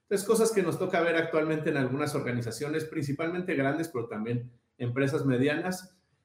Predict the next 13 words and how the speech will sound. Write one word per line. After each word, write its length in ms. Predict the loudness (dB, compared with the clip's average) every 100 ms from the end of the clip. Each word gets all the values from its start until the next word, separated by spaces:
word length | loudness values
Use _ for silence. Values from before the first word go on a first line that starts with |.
| -2
escuchan 580 | 0 0 0 2 2 2
que 80 | 2
están 300 | 2 0 0
en 120 | 0
temas 280 | 0 0 2
de 60 |
mejora 580 | 2 0 0 2 2 0
hablando 460 | -2 -2 0 2 2
de 80 | 2
certificaciones, 1080 | 0 -6 -8 -16 -12 -10 -6 -4 0 0 -2
de 80 | -6
cinturones, 840 | -12 -12 -10 -6 -2 0 0 -2
estos 480 | -8 -10 -14 -14